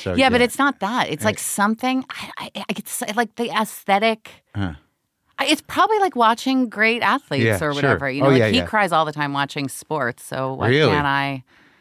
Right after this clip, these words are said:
Speaker 1: I would, I don't have that. I, I,
Speaker 2: <laughs>
Speaker 1: I'll cry watching most things.
Speaker 2: You do?
Speaker 1: Yeah, but no, I don't have any sports in me. But, like, I get very moved,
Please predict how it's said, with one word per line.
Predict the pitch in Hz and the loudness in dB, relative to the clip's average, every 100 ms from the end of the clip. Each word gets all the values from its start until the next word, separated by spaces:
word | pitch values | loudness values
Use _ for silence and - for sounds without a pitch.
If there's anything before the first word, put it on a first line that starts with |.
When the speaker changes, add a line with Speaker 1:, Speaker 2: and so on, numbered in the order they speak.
| _ _ | _ _
Speaker 1:
I | 104 | 0
would, | 113 120 | 0 2
I | 117 | 2
don't | 120 | 2
have | 113 107 | 2 -2
that. | 92 82 - | -2 -4 0
I, | 190 160 117 | 2 2 2
I, | 123 - - | 0 -4 -4
Speaker 2:
<laughs> | |
Speaker 1:
I'll | 120 208 | 0 2
cry | 160 131 113 | 4 4 4
watching | 110 113 104 107 101 101 | 2 2 0 0 0 0
most | 104 107 104 | 2 2 0
things. | - 98 80 73 - | -4 -2 -2 -6 -4
Speaker 2:
You | 180 | -4
do? | 165 208 156 117 - | 2 2 2 -2 -6
Speaker 1:
Yeah, | 113 98 80 - | -2 -2 -2 -16
but | 101 120 | -6 0
no, | 131 | 0
I | 131 139 | 2 2
don't | 127 | 2
have | 120 107 | 2 0
any | 95 87 | -2 -4
sports | - 90 80 - | -8 -8 -8 -14
in | 71 | -14
me. | 71 - _ - - - - - - _ _ _ | -18 -20 _ -20 -20 -20 -20 -20 -20 _ _ _
But, | 113 | 0
like, | 110 107 | 2 2
I | 110 | 0
get | 107 107 | 2 2
very | 107 92 | 2 2
moved, | 87 85 76 71 - | -2 -4 -6 -12 -20